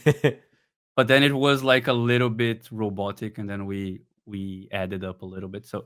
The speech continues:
Speaker 2: anyways, um, but then having a conversation with Ryan, uh, he mentioned that the first time he came up with that demo,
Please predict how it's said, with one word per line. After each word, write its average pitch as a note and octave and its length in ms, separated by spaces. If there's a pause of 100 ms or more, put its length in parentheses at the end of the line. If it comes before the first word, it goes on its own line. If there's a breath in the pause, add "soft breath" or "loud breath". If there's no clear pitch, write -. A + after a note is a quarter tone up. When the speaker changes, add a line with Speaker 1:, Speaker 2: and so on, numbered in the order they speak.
Speaker 2:
anyways, A#2 420 (640)
um, A#2+ 500
but B2 140
then C#3 260
having C3+ 320
a C3 40
conversation B2+ 580
with A2+ 180
Ryan, G2+ 460 (160)
uh, G#2 340
he A#2 140
mentioned A2 480
that G2 200
the - 60
first D3+ 480
time G2+ 400 (160)
he A2+ 120
came G#2+ 220
up G#2+ 200
with A#2 100
that F#2+ 160
demo, G2 440